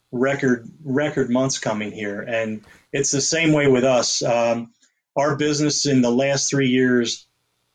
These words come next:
at one time it doubled, another time it tripled, and now it doubled again. And we're at, we're at numbers that we never,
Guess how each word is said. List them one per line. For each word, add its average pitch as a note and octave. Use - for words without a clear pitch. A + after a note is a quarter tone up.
at B2
one C#3+
time C#3
it A2+
doubled, C#3
another C3
time C3+
it A#2+
tripled, C#3+
and B2
now B2
it A#2
doubled A#2
again. A2
And G2+
we're C3
at, -
we're C#3
at B2
numbers B2+
that A#2
we C3+
never, C3+